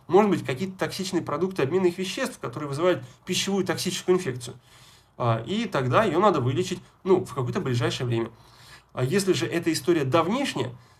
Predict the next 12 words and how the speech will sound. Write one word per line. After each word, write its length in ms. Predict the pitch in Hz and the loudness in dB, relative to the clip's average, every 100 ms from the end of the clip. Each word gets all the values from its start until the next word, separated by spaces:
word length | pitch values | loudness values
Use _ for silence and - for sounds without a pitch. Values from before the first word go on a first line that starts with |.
| _ | _
то, 140 | - 226 | -2 -2
к 60 | |
сожалению, 420 | - 143 185 269 170 | -2 -4 -2 0 0
здесь 240 | 175 208 | 0 -2
нужна 300 | 151 127 165 | -2 0 0
детализация. 840 | 156 - 151 156 147 123 - - - - _ _ _ | -2 -2 0 2 4 4 2 -8 -16 -20 _ _ _
Детализация, 720 | 127 127 131 135 247 285 151 | -6 -2 -2 2 4 4 2
которая 320 | 123 139 247 240 | -4 -2 -2 -2
предполагает 840 | 147 120 127 131 170 220 123 - - _ | -4 -6 -2 -2 2 2 2 -4 -16 _
какие-то 300 | - 131 220 | -10 -8 -6
другие 320 | 190 196 220 175 | -4 -4 -2 -4
симптомы. 460 | 143 127 120 117 | -4 -6 -6 -10